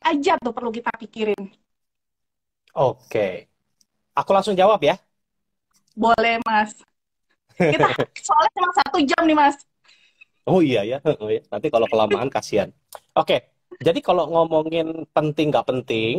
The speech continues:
Speaker 2: ya, harus nggak harus, kembali lagi ke, eh, objektif atau tujuan awal si pebisnis ini,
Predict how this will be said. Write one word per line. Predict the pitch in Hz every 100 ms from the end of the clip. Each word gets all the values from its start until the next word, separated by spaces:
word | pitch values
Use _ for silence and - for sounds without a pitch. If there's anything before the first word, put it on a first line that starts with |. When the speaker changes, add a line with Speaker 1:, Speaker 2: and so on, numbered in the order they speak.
| 202
Speaker 2:
ya, | 123 131 - -
harus | 127 135 -
nggak | 135 127 110
harus, | 104 110 147 180 -
kembali | 143 135 131 139
lagi | 117 113 208
ke, | - 175 202 - _ _
eh, | 127 123 117 113 107
objektif | 139 - 147 - - 107 -
atau | - 117 175
tujuan | - 135 127 117 120
awal | 113 113 131 175
si | - 151
pebisnis | - 127 127 - 123
ini, | 117 110 107 127